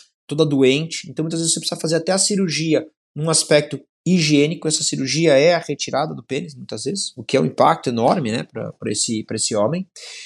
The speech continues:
É, então, o que você, o que você faz mesmo na doença às vezes disseminada por conta de cuidados locais é exatamente esse. Mas o tratamento da doença localizada ou localmente avançada,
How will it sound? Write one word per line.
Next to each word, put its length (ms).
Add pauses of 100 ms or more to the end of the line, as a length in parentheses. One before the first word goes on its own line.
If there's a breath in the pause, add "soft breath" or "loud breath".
(340 loud breath)
É, 760
então, 460 (320)
o 120
que 140
você, 460
o 60
que 120
você 340
faz 460
mesmo 280
na 60
doença 260
às 40
vezes 160
disseminada 580 (180)
por 100
conta 240
de 60
cuidados 320
locais 360
é 60
exatamente 540
esse. 240 (760 loud breath)
Mas 80
o 40
tratamento 480
da 100
doença 320
localizada 800
ou 140
localmente 600
avançada, 800